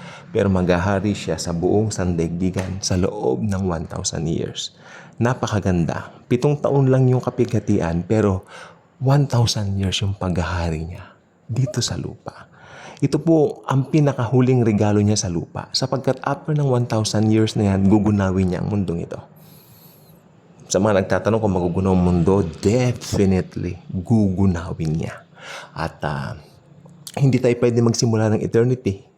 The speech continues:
dito sa mundo. Eternity cannot be here in the created world. Sapagkat ang dami nang naranasan nito na hindi maganda. So, ah, crea-, ah, eterna-, et-, eternity, we will spend that definitely in the, on the third heaven.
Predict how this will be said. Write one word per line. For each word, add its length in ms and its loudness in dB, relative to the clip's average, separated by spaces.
dito 640 -4
sa 140 -2
mundo. 580 2
Eternity 720 2
cannot 500 2
be 140 2
here 560 2
in 160 4
the 80 -4
created 560 0
world. 480 -8
Sapagkat 480 0
ang 240 4
dami 240 2
nang 160 4
naranasan 560 2
nito 160 -2
na 160 2
hindi 160 4
maganda. 480 -2
So, 240 -6
ah, 320 -8
crea-, 480 0
ah, 160 0
eterna-, 480 2
et-, 400 -4
eternity, 720 2
we 80 0
will 200 4
spend 400 0
that 160 -4
definitely 800 2
in 160 4
the, 80 -2
on 160 4
the 80 2
third 240 2
heaven. 560 -4